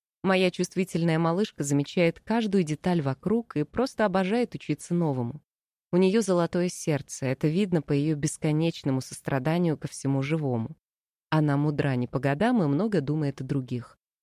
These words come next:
Но как у Супермена есть свой криптонит, так у моей дочери есть своя слабость.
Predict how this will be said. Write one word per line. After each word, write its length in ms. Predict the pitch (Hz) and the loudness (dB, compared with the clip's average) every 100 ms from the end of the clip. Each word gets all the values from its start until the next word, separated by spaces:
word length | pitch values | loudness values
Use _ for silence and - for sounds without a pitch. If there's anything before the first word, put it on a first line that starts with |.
| _ | _
Но 220 | - 285 349 | 0 2 2
как 200 | 294 277 | 2 0
у 60 | |
Супермена 640 | - 226 220 196 226 285 | -2 0 2 4 4 4
есть 420 | 247 196 220 - - | 4 2 0 -2 -10
свой 280 | 185 214 | 0 0
криптонит, 760 | 202 165 - - 151 165 240 - - | 2 0 -2 0 2 4 2 0 -4
так 180 | 143 | -2
у 40 | 127 | 0
моей 300 | 131 170 240 | 0 0 0
дочери 380 | 196 220 - 165 | 0 -2 -4 -2
есть 300 | 147 196 - | -2 -4 -4
своя 300 | 165 151 165 | -4 -2 -2
слабость. 580 | - 214 165 - - | -4 -4 -4 -8 -14